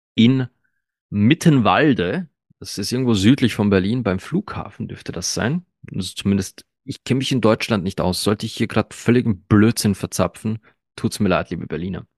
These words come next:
In Mittenwalde, ähm, von achtundzwanzigsten August bis ersten September. Und da hab ich eine fixe Buchung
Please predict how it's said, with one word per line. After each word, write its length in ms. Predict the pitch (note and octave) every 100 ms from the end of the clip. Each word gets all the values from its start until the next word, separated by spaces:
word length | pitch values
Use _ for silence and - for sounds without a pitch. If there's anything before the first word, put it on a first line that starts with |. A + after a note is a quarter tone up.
| _ _ _ - - _ _ _ -
In 120 | A#2
Mittenwalde, 840 | C#3+ - A2+ E2+ D#2 G#2 E3 A#3+ _ _ _ _ _ _ _
ähm, 320 | - A2 G#2+ G#2+
von 180 | -
achtundzwanzigsten 720 | B2 C3 D#3 D3 C3 C3 -
August 260 | A#2 C3 -
bis 160 | A#2+ -
ersten 280 | G#2+ -
September. 640 | G2+ F#2+ - F2+ A2+ E3 - _ _ _ _ _
Und 200 | - A2
da 160 | B2+ D#3
hab 140 | D#3+
ich 200 | C#3+ - - - _ _
eine 400 | - A#2+ E3 F#3+
fixe 540 | D#3+ - F#3+ - - B2
Buchung 640 | G#2+ A2+ C#3+ E3+ G3+ B3